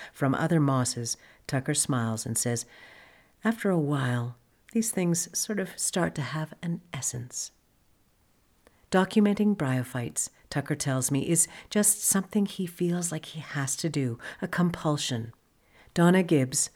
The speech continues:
a marine naturalist who has participated in a BioGaliano marine foray,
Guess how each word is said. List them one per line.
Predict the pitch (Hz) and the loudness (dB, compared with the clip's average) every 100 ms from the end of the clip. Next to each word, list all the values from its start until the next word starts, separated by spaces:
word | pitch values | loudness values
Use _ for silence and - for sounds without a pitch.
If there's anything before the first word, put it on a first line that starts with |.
| - | -4
a | 165 | 2
marine | 151 151 156 175 | 6 6 6 6
naturalist | 160 120 - 131 123 127 - - | 4 2 -2 -2 -2 -2 -6 -10
who | - 165 | 2 4
has | 156 | 4
participated | 170 160 175 165 151 135 139 135 | 2 2 0 0 0 0 0 -2
in | - 151 | 0 2
a | |
BioGaliano | 135 139 139 135 135 131 131 131 135 | 2 2 2 2 0 2 2 2 2
marine | 139 143 165 160 | 2 4 6 4
foray, | 151 - 123 117 113 | 2 -2 -4 -2 -4